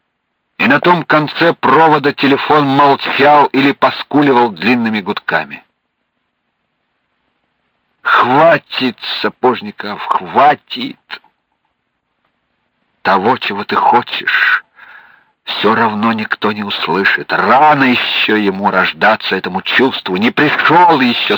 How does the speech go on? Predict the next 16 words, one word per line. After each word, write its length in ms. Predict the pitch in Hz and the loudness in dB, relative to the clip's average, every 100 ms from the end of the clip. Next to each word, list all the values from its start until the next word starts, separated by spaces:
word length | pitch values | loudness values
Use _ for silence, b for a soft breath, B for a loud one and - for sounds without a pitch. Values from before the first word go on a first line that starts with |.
| - | -2
срок — 560 | 107 107 - - - B B B B B B B B - | 0 2 2 0 -4 B B B B B B B B -4
а 140 | 92 | -2
зелёные 500 | 101 101 131 117 104 | 0 2 2 2 -2
почки 540 | - 127 123 98 - | -2 -2 -2 -4 -6
руками 560 | 80 82 - 98 104 92 | -4 -4 -2 -4 -2 -4
не 360 | 87 82 87 92 | -8 -8 -6 -4
раскрывают. 1200 | 92 - - 87 82 78 80 85 82 - - - _ _ _ _ _ _ _ _ _ _ _ _ _ - - | -6 -8 -8 -8 -6 -4 -2 -2 -4 -12 -14 -14 _ _ _ _ _ _ _ _ _ _ _ _ _ -6 0
Слушайте, 580 | 117 131 117 113 - | 2 2 0 -2 -8
нерождённые 800 | 90 92 90 - - 104 90 85 | -6 -2 -2 -2 -4 -4 -4 -8
ещё 280 | 82 - 80 | -6 -6 -6
младенцы, 640 | 82 85 85 95 98 - | -6 -4 -2 -2 -4 -10
неужели 640 | 82 98 113 - 131 151 151 | -4 0 0 0 2 4 4
и 160 | 151 151 | 4 4
вы 380 | 139 151 160 147 | 4 4 4 4
не 60 | |
услышите? 720 | 139 - 139 143 123 - - | 2 2 2 2 0 -6 -16